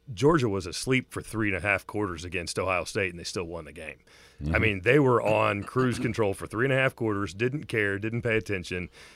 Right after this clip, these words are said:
Speaker 1: and then they looked up at the clock and they said, "Hey, let's play football." So really, they did the same. They, they when they wanted to enforce their will, they enforced their will.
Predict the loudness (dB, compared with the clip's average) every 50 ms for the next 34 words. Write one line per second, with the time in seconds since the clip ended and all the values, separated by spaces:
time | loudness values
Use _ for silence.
0 | -20 _ -4 -2 0 0 2 2 2 2 2 0 0 0 -2 -2 -2 -4 -6 -6
1 | -6 -4 -2 0 0 -2 -2 -4 -6 -6 -6 -4 -4 -4 -4 -2 -2 -2 -2 -2
2 | -4 -8 _ _ _ _ _ _ _ _ _ _ _ _ _ _ _ _ -2 -2
3 | -2 0 0 -2 -2 -2 -4 -6 -8 _ -12 -14 -14 -18 -20 _ _ _ _ -10
4 | -2 2 4 4 4 6 4 6 6 6 6 8 6 6 6 6 4 4 2 2
5 | 4 4 4 4 2 0 -2 -4 -4 -6 0 6 6 6 6 6 2 -6 -2 0
6 | 2 4 4 4 4 6 6 6 6 6 6 6 4 4 2 2 0 0 0 0
7 | 0 -2 -2 0 0 0 0 0 0 0 -2 -4 -6 -8 -8 -8 -10 -12 -12 -10
8 | -10 -12 -12 -14